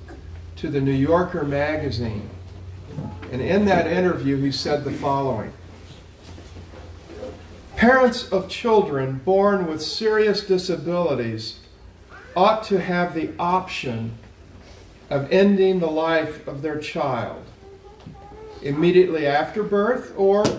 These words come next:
as soon as the diagnosis has been properly established.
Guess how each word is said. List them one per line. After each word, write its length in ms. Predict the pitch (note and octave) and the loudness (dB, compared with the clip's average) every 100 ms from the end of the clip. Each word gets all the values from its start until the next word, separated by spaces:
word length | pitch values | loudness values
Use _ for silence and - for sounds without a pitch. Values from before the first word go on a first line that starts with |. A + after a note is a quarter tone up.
| - - - - E3 | -8 -18 -20 -16 -10
as 200 | D3+ - | -8 -2
soon 220 | G#3 G#3 | 0 2
as 160 | G3 | 0
the 80 | G3 | 2
diagnosis 960 | F3+ F#3 F3+ E3 E3 F3 E3+ E3 C#3+ - | 2 4 4 2 0 -2 -4 -6 -8 -8
has 180 | D3 C#3+ | -8 -8
been 280 | D#3 C#3+ | -6 -6
properly 640 | C#3 G3+ F#3+ F#3+ C#3+ B2 A2+ | -6 0 0 0 -2 -4 -4
established. 840 | G#2+ - - D#3+ D#3 A#2+ - - | -6 -8 -4 0 0 -2 -6 -12